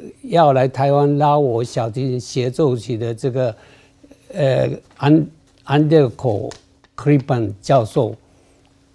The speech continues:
他是萧道元的老师。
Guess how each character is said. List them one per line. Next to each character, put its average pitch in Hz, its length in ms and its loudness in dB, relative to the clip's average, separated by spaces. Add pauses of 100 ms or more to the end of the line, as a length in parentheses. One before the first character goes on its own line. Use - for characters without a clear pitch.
(140)
他 156 300 4 (600)
是 135 400 0 (720)
萧 139 260 0
道 135 220 2
元 113 140 -4
的 107 120 -6
老 117 200 -10
师。 107 280 -14